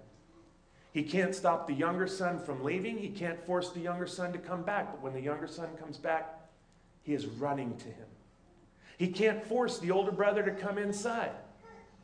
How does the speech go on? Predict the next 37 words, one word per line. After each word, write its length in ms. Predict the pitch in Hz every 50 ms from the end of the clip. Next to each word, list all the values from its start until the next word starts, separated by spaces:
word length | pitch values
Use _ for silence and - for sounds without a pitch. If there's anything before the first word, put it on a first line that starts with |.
| - -
He 60 | 160
can't 320 | 151 156 202 220 208 202
force 300 | - - 233 233 220 -
the 100 | - 208
older 220 | 220 220 220 220 196
brother 360 | 170 202 226 233 226 208 180
to, 520 | 156 147 135 - - - - - - 190
to 40 | 202
accept 460 | 185 196 - - 220 226 226 220 -
his, 320 | - 202 202 160 139 - -
his, 320 | 165 175 185 180 - -
his 240 | - 170 196 185 -
younger 340 | 170 214 220 240 226 214 196
brother. 380 | - 139 151 147 139 135 127 127
But 240 | - 151 - - - - - - -
if 300 | - 196 202 202 208 -
the 240 | 185 180 170 170 175
older 320 | 170 190 214 220 220 226 214
brother 420 | 156 165 196 190 185 185 170 - -
ever 300 | 165 180 180 180 202 185
chooses 520 | - - - 202 202 202 190 185 190 190 190
to 100 | 185 170
do 260 | 139 - 175 185 196
it, 160 | 196 190 190 190 - - - -
his 140 | - 120 -
father 400 | - - 175 160 160 160 165 151
will 160 | 139 139 139
run 260 | 131 135 131 131 127
to 120 | 127 127 123
him. 160 | 113 107 110 - - - - - - - - - - - - - - - - -
That's 340 | - 165 170 175 - - -
the 120 | - 185
way 220 | 170 165 170 165 156
that 160 | 151 147 -
this 200 | 160 151 - -
story, 500 | - - 160 156 156 151 151 151 143 135 - - - - - - - - - - - - - - - - - - - - - -
well, 360 | 139 131 127 120 - - -